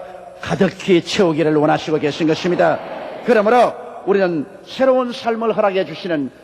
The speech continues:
주님을 향하여 마음문을 활짝 열고 나가십시다.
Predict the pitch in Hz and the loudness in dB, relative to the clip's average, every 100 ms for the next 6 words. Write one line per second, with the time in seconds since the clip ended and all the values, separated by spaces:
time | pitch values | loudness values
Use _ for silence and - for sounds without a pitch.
0 | - - 240 226 226 214 185 160 147 131 | -20 -10 -6 -4 -4 -6 -6 -4 -2 -2
1 | 123 - - 170 156 160 160 156 147 - | -4 -14 -10 -2 0 0 -4 -4 -4 -6
2 | 233 247 - 233 214 214 214 214 202 - | -6 -6 -4 -2 -2 -2 0 0 0 -4
3 | - - 131 131 131 143 - - | -14 -6 -4 -2 -4 -8 -10 -12